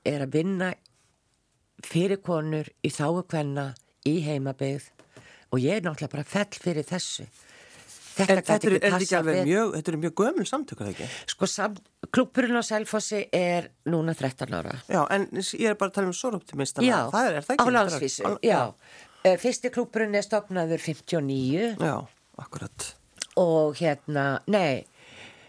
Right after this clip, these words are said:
Speaker 1: já, og svo eru komnir fleiri klúbbar sjötíu og fjögur.
Speaker 2: Mm.
Speaker 1: Við vorum í haust að halda upp á fimmtíu ára afmæli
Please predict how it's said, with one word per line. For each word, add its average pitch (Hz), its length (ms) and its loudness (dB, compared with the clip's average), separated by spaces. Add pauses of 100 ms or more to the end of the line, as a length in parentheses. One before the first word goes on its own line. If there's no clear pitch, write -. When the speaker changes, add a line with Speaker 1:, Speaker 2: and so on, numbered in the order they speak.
(800)
Speaker 1:
já, 208 280 8
og 196 380 0
svo 233 260 2
eru 196 300 2
komnir 185 360 0
fleiri 180 360 2
klúbbar 156 680 0 (300)
sjötíu 151 500 -2
og 117 60 -4
fjögur. 151 800 2
Speaker 2:
Mm. 139 220 -6 (240)
Speaker 1:
Við 170 180 6
vorum 180 400 4 (140)
í 165 240 0
haust 160 360 -2
að 147 140 0
halda 151 320 0
upp 151 240 -4
á 143 140 2
fimmtíu - 500 -2
ára 175 240 -2
afmæli 180 540 0